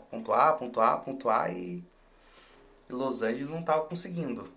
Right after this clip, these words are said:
Até que foi pro quarto, quarto tempo, né?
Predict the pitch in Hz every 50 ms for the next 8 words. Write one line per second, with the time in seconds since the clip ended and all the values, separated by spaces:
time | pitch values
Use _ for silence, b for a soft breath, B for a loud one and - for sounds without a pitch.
0 | _ _ _ _ _ _ _ _ _ _ _ _ _ _ _ _ _ _ _ _
1 | _ _ _ _ _ _ _ _ _ _ _ _ _ _ _ - - - - -
2 | - - 117 117 - - - 131 127 123 139 143 143 139 139 139 135 135 131 131
3 | - 131 120 120 120 120 - 135 120 113 107 104 101 101 98 92 90 90 90 -
4 | - - - - - - - - - - - - - - - - - 113 107 107
5 | - - - - 117 117 135 - - - 110 101 95 95 90 90